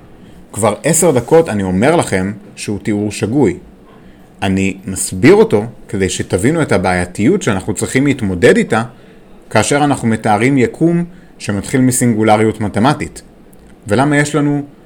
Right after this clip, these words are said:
סיבה טובה מאוד להיות סקפטיים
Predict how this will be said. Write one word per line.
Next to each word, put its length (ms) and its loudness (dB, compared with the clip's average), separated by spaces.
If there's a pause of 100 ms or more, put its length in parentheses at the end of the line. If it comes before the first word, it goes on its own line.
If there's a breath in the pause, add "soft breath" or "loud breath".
(200 loud breath)
סיבה 300 -2
טובה 360 0
מאוד 540 2 (400)
להיות 300 0
סקפטיים 720 -2